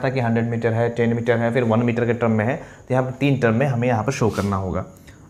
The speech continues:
थर्ड देख लेते हैं, मैक्सिमम लेंथ, मैक्सिमम लेंथ of scale, मैक्सिमम लेंथ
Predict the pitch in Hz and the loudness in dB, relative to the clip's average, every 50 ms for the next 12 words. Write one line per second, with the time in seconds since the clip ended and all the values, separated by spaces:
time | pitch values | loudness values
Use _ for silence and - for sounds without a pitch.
0 | - - 123 123 127 127 135 139 139 131 139 - 131 135 143 151 127 110 110 107 | -6 -2 0 2 2 2 4 4 4 2 2 0 0 0 0 0 2 2 2 2
1 | 113 120 120 117 117 113 120 135 147 147 143 - - - - - - - - - | 2 2 2 2 2 2 2 0 0 -2 -6 -10 -14 -18 -20 -20 -20 -20 -20 -20
2 | - - - - - - - - - - - - - - - - - - - - | -20 -20 -20 -20 -20 -20 -20 -20 -20 -20 -20 -20 -20 -20 -20 -20 -20 -20 -20 -20
3 | - - - - 123 113 113 110 110 110 107 113 113 120 123 127 131 120 104 98 | -20 -16 -8 -4 -2 2 2 2 2 2 2 2 2 2 2 2 2 0 0 0
4 | 101 107 110 117 117 - - - - - - - - - - - - - - - | 0 0 0 -2 -4 -6 -12 -18 -18 -18 -18 -18 -18 -18 -18 -18 -16 -16 -14 -14
5 | - - - - - - - - - - - - - - - - - - - - | -14 -16 -16 -16 -18 -18 -18 -18 -18 -18 -16 -16 -16 -16 -18 -18 -18 -20 -20 -20
6 | - - - - - - - - - - - - - - - - - 110 110 - | -18 -18 -16 -16 -16 -16 -16 -16 -16 -16 -16 -16 -16 -16 -16 -10 -6 -6 -4 -4
7 | - 107 107 - - - 120 110 104 117 131 - - - - - - - - - | -4 -6 -6 -4 -2 0 0 2 2 0 -2 -4 -8 -12 -14 -14 -16 -16 -18 -18
8 | - - - - - - - - - - - - - - - - - - - - | -18 -18 -18 -18 -18 -16 -16 -14 -14 -14 -12 -12 -10 -10 -10 -10 -8 -8 -4 -2
9 | 110 113 110 117 123 123 127 123 123 123 | 0 0 2 2 2 2 2 2 2 0